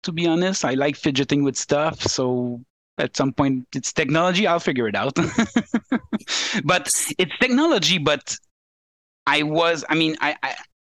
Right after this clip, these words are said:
I'm, I was lacking in all the other aspects, right? I mean, where to put, to put the buttons, knowing that if you have two opposites, well, it's better to not have them at the same place because then you would be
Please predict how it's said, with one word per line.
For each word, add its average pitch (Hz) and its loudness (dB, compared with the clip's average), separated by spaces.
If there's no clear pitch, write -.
I'm, 151 2
I 139 0
was 170 2
lacking 175 2
in 165 0
all 165 2
the 156 -2
other 151 2
aspects, - -4
right? 170 -6
I 135 -2
mean, 139 2
where 143 2
to 143 -2
put, 156 0
to 160 0
put 180 0
the 185 0
buttons, 170 -2
knowing 180 4
that 147 2
if 165 -4
you 175 2
have 156 0
two 160 0
opposites, 160 -2
well, 139 2
it's 131 -2
better 139 2
to 143 0
not 135 0
have 131 0
them 135 0
at 123 -4
the 120 -4
same 117 0
place 147 0
because 139 0
then 143 2
you 143 2
would 143 0
be 151 -2